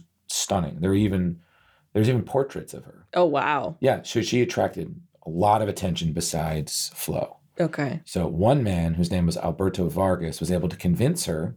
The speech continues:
Speaker 1: to let him paint a portrait of her, which he titled Memories of Olive, where she was depicted nude from about the waist up holding a rose. I've seen it. It's actually gorgeous.
Speaker 2: Oh, wow.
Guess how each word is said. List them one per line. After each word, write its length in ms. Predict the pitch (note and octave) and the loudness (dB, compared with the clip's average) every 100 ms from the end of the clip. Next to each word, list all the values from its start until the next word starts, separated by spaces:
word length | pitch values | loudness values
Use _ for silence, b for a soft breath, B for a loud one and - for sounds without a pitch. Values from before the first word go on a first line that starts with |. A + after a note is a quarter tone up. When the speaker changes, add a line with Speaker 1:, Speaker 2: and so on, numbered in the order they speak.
| - | -4
Speaker 1:
to 60 | G2 | 0
let 120 | G2 | 2
him 120 | F#2 | 0
paint 260 | - F2+ F2 | -2 0 0
a 40 | |
portrait 460 | E2+ - - - E2+ | -2 0 0 0 -8
of 120 | E2 | -12
her, 160 | - - | -16 -14
which 180 | D#2+ - | -12 -8
he 80 | E2+ | -10
titled 440 | - E2+ E2+ D2 | -4 -4 -2 -2
Memories 440 | D#2 E2 E2 E2 D#2 | -2 0 0 0 -2
of 100 | F2 | -2
Olive, 380 | F2+ F2+ E2+ | 0 0 -2
where 160 | D#2+ E2 | -2 -4
she 340 | - - D#2+ | -4 -4 -2
was 160 | D#2 D2+ | -2 -6
depicted 500 | - - D#2+ - D#2 | -10 -8 -8 -4 -2
nude 640 | D#2+ F2+ A2 G2 E2 D#2+ | 0 2 4 2 2 -2
from 160 | - E2 | -4 -4
about 220 | D#2 D#2+ | -2 -4
the 80 | E2 | -6
waist 400 | D2 F2+ F2+ - | -2 0 0 -2
up 240 | E2 - _ | -2 -4 _
holding 340 | E2+ E2+ E2 | -4 -2 -2
a 60 | D#2 | 0
rose. 280 | G2+ E2+ E2+ | 0 0 -2
I've 160 | F2+ | -4
seen 220 | - G2 | -2 0
it. 100 | G#2 | 0
It's 140 | - E2+ | -2 -4
actually 300 | E2 - D2+ | -4 -4 -10
gorgeous. 580 | - - F#3 D#3+ - - | -6 -8 -8 -12 -8 -2
Speaker 2:
Oh, 80 | D#3+ | 0
wow. 480 | C3+ B2 C3+ - | 2 0 -2 -8